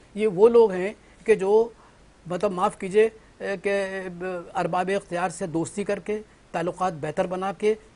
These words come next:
इक़्तिदार में आ जाते हैं। फिर इसके बाद ये कि जब उनकी बासपुरस होती है, जब उनके कारनामे देखे जाते हैं और जब इस तरीके से ये पैसे बनाते हैं,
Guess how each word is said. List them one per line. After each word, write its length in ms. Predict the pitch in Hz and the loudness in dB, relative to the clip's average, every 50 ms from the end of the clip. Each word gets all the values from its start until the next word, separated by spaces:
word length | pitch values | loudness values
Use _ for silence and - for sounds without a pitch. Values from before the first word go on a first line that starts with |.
| - | -10
इक़्तिदार 400 | 180 175 - 190 175 175 180 180 | -10 -10 -8 -6 -4 -4 -4 -4
में 140 | 185 185 185 | -4 -6 -6
आ 80 | 180 180 | -6 -4
जाते 280 | 175 180 180 170 208 | -6 -6 -4 -4 -4
हैं। 80 | 208 185 | -6 -4
फिर 120 | - 190 | -6 -8
इसके 260 | 196 180 - - 196 175 | -8 -8 -8 -8 -8 -6
बाद 200 | 185 185 180 190 | -6 -6 -6 -6
ये 60 | 190 | -8
कि 60 | 196 | -8
जब 160 | 175 190 180 | -8 -8 -6
उनकी 320 | 185 175 170 165 196 196 196 | -6 -8 -8 -8 -8 -8 -8
बासपुरस 480 | 160 156 165 170 - - 208 202 170 | -6 -6 -6 -6 -6 -6 -6 -4 -2
होती 300 | 214 208 208 - 214 208 | -4 -4 -2 -2 -2 0
है, 140 | 208 220 214 - - - - _ 156 | 0 0 -2 -6 -12 -20 -20 _ -6
जब 140 | 190 190 185 | -4 -4 -4
उनके 260 | 190 190 170 196 196 | -4 -6 -4 -6 -6
कारनामे 500 | 175 190 175 170 170 180 180 190 196 196 | -4 -4 -4 -4 -4 -6 -4 -4 -4 -4
देखे 320 | 175 165 175 165 - 196 | -4 -6 -6 -4 -4 -4
जाते 280 | 196 202 196 185 - 196 | -2 -2 -4 -4 -4 -6
हैं 220 | 208 214 214 208 - - - _ - | -6 -6 -8 -10 -14 -20 -18 _ -8
और 80 | 175 | -6
जब 100 | 170 185 | -6 -6
इस 100 | 175 175 | -6 -6
तरीके 320 | - 180 180 190 185 202 190 | -6 -4 -4 -4 -4 -6 -6
से 120 | - 190 | -6 -6
ये 120 | 180 180 185 | -6 -6 -4
पैसे 280 | - 170 165 - 190 | -4 -4 -4 -4 -4
बनाते 380 | 170 170 160 160 170 165 - 214 | -4 -4 -4 -4 -6 -4 -4 -4
हैं, 200 | 214 233 247 | -4 -4 -4